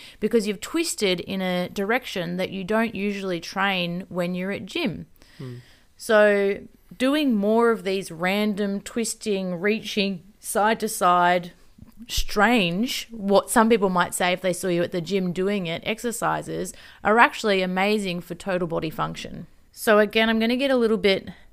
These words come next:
Speaker 1: numbery here. So Jai, jump in if it's not making sense to you,
Speaker 2: I
Speaker 1: okay?
Speaker 2: absolutely will. <laughs>
Speaker 1: It's also a little bit difficult because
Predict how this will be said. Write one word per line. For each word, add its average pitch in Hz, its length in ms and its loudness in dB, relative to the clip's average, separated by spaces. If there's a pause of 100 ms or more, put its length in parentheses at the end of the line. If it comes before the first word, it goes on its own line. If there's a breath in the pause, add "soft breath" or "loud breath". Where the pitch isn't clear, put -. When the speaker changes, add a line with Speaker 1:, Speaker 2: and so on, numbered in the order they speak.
(100)
Speaker 1:
numbery 196 800 4
here. 170 500 0 (180)
So 170 600 0
Jai, 185 340 2
jump 202 320 -2
in 180 280 -4
if 175 120 -6
it's - 180 -6
not 175 200 -4
making 170 400 -6
sense 156 380 -8
to - 120 -12
you, 135 220 -6
Speaker 2:
I 147 80 -4
Speaker 1:
okay? 147 360 0
Speaker 2:
absolutely 139 640 -2
will. 135 360 0
<laughs> - 40 -8 (1040 loud breath)
Speaker 1:
It's 220 140 2
also 254 400 2
a 220 40 4
little 214 260 0
bit 202 180 -2
difficult 196 540 -2
because 175 880 0